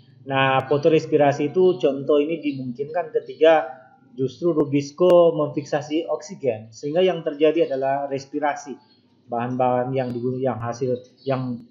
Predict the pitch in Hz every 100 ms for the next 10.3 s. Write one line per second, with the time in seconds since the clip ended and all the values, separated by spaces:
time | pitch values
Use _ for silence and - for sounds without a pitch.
0 | _ 143 139 139 143 139 131 123 139 135
1 | 127 120 143 - 139 135 127 - - _
2 | - 123 123 123 131 135 135 139 127 127
3 | 131 123 - 135 151 - - - _ _
4 | _ 120 120 123 131 123 127 143 143 151
5 | 143 147 131 131 131 135 131 135 131 120
6 | 127 127 127 117 127 131 131 139 131 -
7 | 170 165 160 - 165 185 160 147 143 165
8 | 147 139 165 156 139 131 120 131 127 120
9 | 120 117 110 - 147 131 120 110 123 160
10 | 143 -